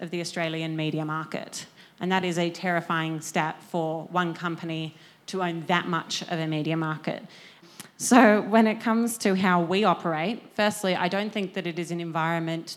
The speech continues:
that encourages new media players to arise. We have seen, um, many, many players kind of just stagnate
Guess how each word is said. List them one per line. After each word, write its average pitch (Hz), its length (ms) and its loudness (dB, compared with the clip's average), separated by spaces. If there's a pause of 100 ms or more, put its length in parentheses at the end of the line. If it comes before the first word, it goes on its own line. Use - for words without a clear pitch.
that 175 100 -4
encourages 170 1000 -2 (100)
new 170 220 0
media 165 320 -2
players 170 540 -6
to - 120 -2
arise. 165 420 -2
We 170 120 0
have 175 120 -2
seen, 170 460 -2 (380)
um, 160 440 -4 (120)
many, 196 580 2
many 202 300 -2
players 175 340 0
kind 170 240 -2
of 160 60 -4
just - 340 -10
stagnate 214 840 -2